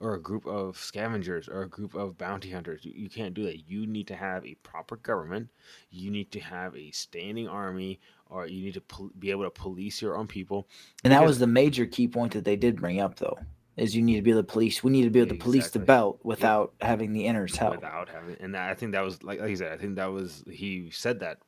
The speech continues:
Speaker 1: episode one, and I, I just love that because, um,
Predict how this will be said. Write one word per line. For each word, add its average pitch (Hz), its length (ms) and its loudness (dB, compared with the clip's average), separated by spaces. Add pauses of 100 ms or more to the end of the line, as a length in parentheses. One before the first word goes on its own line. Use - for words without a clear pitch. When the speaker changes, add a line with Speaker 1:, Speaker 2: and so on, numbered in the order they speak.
(100)
Speaker 1:
episode 92 320 -8
one, 95 220 -6
and 87 120 -6
I, 82 140 -6
I 87 100 -8
just 85 240 -12
love 90 260 -8
that - 180 -14
because, 90 340 -10 (600)
um, 92 360 -8